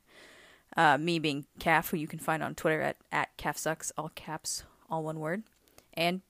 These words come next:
you know, maybe we can talk about our favorite fictional universes. Maybe we can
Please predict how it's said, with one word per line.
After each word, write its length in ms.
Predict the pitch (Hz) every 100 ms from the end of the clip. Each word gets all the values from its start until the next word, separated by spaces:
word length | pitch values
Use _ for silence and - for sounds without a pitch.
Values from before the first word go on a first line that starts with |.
| -
you 80 | 214
know, 140 | 214
maybe 260 | 226 208 214
we 80 | 226
can 100 | 240
talk 220 | 247 262
about 180 | 247 247
our 60 |
favorite 360 | 240 226 226 226
fictional 360 | 214 - 226
universes. 760 | 220 294 180 156 - 127 - - -
Maybe 220 | 147 147
we 80 | 147
can 240 | 147 147